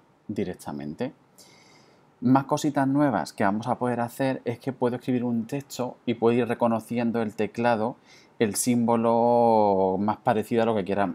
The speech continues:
a lo que queramos poner. Por ejemplo, no sé, el niño, si veis ya me sale directamente un niño para poderlo poner.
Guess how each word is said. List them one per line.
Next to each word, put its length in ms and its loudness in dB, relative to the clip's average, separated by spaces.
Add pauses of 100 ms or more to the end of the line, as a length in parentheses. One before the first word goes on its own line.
a 60 -10
lo 140 2
que 60 -2
queramos 320 -2
poner. 360 -4
Por 140 -6
ejemplo, 380 -4
no 140 -4
sé, 260 -10 (720)
el 220 0
niño, 400 2
si 160 -6
veis 180 0
ya 80 0
me 140 -2
sale 340 -4
directamente 920 -4 (360)
un 220 -4
niño 360 0
para 180 -2
poderlo 280 -4
poner. 480 -4